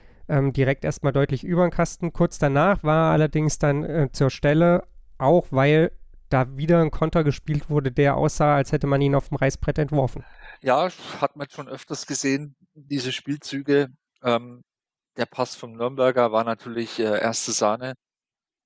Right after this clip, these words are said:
Speaker 2: auf Hack. Hack macht es dann auch, äh, richtig gut mit seinem Laufweg, äh, und legt dann ab in die Mitte auf Scheffler und der braucht ihn eigentlich bloß noch reinschieben, auch wenn er dann, glaub ich, noch ein bisschen abgefälscht war, aber, ähm, wie du schon sagst,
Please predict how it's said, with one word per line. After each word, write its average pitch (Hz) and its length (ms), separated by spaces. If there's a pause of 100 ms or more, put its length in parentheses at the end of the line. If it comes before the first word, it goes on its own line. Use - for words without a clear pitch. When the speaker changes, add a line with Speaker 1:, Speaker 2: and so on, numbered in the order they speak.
(140)
Speaker 2:
auf 117 280
Hack. 117 280
Hack 110 140
macht - 240
es - 140
dann 110 160
auch, 104 360 (580)
äh, 117 80
richtig 120 420
gut 139 240
mit 120 100
seinem 110 240
Laufweg, 135 560 (300)
äh, 117 40
und 113 640 (180)
legt 110 280
dann 101 120
ab 101 140 (160)
in 113 100
die 104 80
Mitte 104 220
auf 101 140
Scheffler 107 420
und 101 140
der 101 60
braucht 104 280
ihn 120 60
eigentlich 107 300
bloß 110 180
noch - 180 (400)
reinschieben, 127 560
auch 107 180
wenn 110 140
er 120 80
dann, 113 160
glaub 104 180
ich, 110 100
noch 107 120
ein 107 60
bisschen 107 260
abgefälscht 107 640
war, 101 240
aber, 95 280 (540)
ähm, 92 500 (640)
wie 110 80
du 110 80
schon 107 180
sagst, - 480